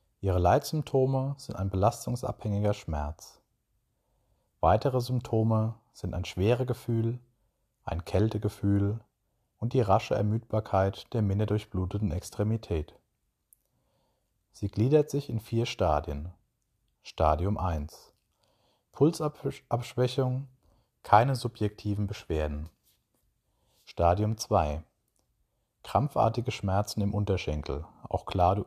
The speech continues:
Claudicatio intermittens genannt. Bei Typ A ab über zweihundert Metern und bei Typ B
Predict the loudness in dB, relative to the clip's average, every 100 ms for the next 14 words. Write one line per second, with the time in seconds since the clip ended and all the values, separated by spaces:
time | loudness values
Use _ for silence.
0 | -6 0 0 0 0 0 0 -2 -4 -4
1 | -4 -4 -4 0 -2 -2 -4 -6 -6 -8
2 | -8 -10 -16 -20 _ _ _ _ _ _
3 | _ _ _ _ -2 -2 -2 -2 0 0
4 | 0 -4 -12 _ _ _ _ _ _ _
5 | -2 -2 0 0 2 2 2 2 4 2
6 | 0 -2 -2 -2 -4 -6 -6 -10 _ _
7 | _ _ _ 0 0 0 -4 -6 0 2
8 | 0